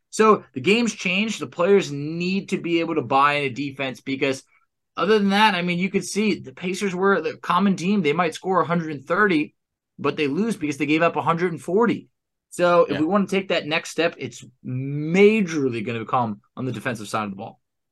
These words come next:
Speaker 2: Yeah, and, and that's why I think when you look at the draft, you're gonna have to look at guys that can help defend.
Speaker 1: Mm-hmm.
Speaker 2: And, and we'll have to dive into that a little bit more as,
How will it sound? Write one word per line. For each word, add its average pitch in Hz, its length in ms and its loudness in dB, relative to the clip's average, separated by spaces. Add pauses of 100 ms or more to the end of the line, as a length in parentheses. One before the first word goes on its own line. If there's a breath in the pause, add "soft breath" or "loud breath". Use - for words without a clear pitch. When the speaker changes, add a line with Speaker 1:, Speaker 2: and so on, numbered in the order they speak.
(440)
Speaker 2:
Yeah, 170 260 0
and, 120 300 -4
and 180 200 0
that's 185 220 2
why 151 240 0
I 131 40 -4
think 127 280 -8
when 127 140 -6
you 123 80 -4
look 135 160 -4
at 131 40 -6
the 135 80 -6
draft, 107 400 -4
you're 113 100 -8
gonna 110 200 -4
have 113 260 -6
to 113 120 -6
look 107 180 -8
at 92 60 -16
guys 107 320 -6
that 104 100 -10
can 104 140 -10
help 107 240 -8
defend. 107 480 -8 (320)
Speaker 1:
Mm-hmm. 120 220 -10 (200)
Speaker 2:
And, 120 180 -4
and 117 160 -6
we'll 120 120 -4
have 113 240 -2
to 107 80 -18
dive 104 280 -2
into 107 180 -4
that 104 260 -4
a 98 40 -8
little 113 220 -6
bit 101 140 -6
more 104 280 -6
as, 101 540 -6